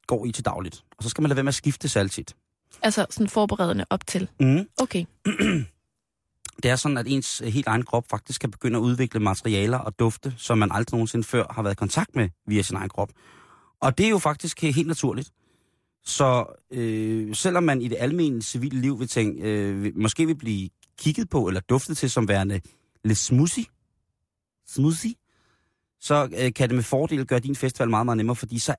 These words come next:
Speaker 1: er du klar. Så har du ligesom lavet dit eget organiske,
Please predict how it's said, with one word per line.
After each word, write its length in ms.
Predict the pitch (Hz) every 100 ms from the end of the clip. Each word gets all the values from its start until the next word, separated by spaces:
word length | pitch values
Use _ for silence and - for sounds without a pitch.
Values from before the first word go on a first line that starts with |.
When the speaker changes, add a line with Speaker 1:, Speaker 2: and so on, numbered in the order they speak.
| -
Speaker 1:
er 140 | 104
du 180 | - 123 - _ _ _ -
klar. 420 | - 113 110 -
Så 100 | -
har 100 | 123
du 60 | 123
ligesom 220 | 120 135
lavet 200 | 113 120
dit 80 | -
eget 480 | 87 95 120 139 -
organiske, 760 | - - 110 135 131 - 113